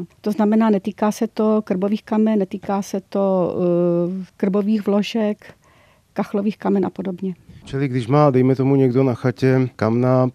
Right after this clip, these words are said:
Speaker 2: které mají průduchy tepelné a vytápí tím bez jakéhokoliv vedení, jakékoliv vody, jenom tím proudem vzduchu celou chatu, tak, eh, tam to neplatí.
Speaker 1: Netýká se to vůbec proudu vzduchu, je to, musí to být teplovodní systém.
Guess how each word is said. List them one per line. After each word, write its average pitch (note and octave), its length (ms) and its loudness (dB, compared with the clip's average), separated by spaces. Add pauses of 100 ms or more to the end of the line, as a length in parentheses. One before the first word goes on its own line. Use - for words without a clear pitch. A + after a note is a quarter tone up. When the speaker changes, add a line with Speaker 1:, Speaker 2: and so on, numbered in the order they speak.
Speaker 2:
které A2 260 0
mají A2+ 340 2
průduchy G#2+ 560 -4
tepelné A2+ 520 0
a G2+ 60 -2
vytápí G2+ 460 -4
tím A#2+ 220 -2 (320)
bez G2 160 -2
jakéhokoliv A#2 520 2
vedení, G#2+ 340 2
jakékoliv A2+ 520 0
vody, G2+ 280 -2
jenom G#2+ 240 2
tím A2 160 0
proudem G#2 360 0
vzduchu G2 380 -4
celou G2 280 -2
chatu, F#2+ 360 -4
tak, F2+ 180 -4 (160)
eh, F2 160 -2
tam F2+ 180 -2
to F#2 120 -2
neplatí. F2 400 -8 (100)
Speaker 1:
Netýká A3+ 360 -4
se - 120 -6
to C#4+ 140 0
vůbec C4 240 -2
proudu A#3+ 280 -2
vzduchu, A#3+ 420 -4
je G3+ 100 0
to, A#3 200 -2
musí A3+ 240 -2
to B3 120 -2
být C#4+ 140 -2
teplovodní G#3+ 720 -2
systém. - 760 -6